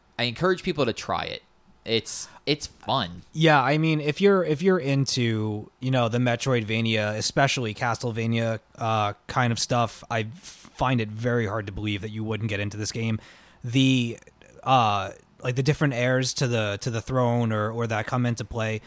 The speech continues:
Speaker 2: just the sheer variety of circumstances that you could wind up with because you only get to select from three.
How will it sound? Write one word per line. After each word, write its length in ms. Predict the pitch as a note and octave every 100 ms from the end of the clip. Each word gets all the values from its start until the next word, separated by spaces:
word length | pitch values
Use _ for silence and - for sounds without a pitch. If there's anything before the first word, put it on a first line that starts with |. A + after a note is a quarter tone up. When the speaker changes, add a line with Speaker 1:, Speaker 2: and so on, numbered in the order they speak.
| - - - -
Speaker 2:
just 160 | D#3 -
the 100 | D3+
sheer 300 | - F3 D#3+
variety 800 | C3 A2+ G#2+ A2+ G#2+ G2+ F#2+ -
of 580 | A2+ A2 G#2 G2 F#2+ -
circumstances 800 | - B2+ A2+ G#2+ - G#2 G2+ G2
that 140 | G#2 A2
you 80 |
could 160 | A2+ G#2+
wind 320 | G#2+ A2 G#2
up 200 | A2 G#2+
with 220 | G#2+ F#2+
because 240 | A2+ A#2 A2+
you 100 | B2
only 220 | C3+ B2
get 220 | B2 A2+
to 80 | G#2
select 440 | - A2 A2 F#2+
from 240 | - A2+ F#2+
three. 260 | - A#2+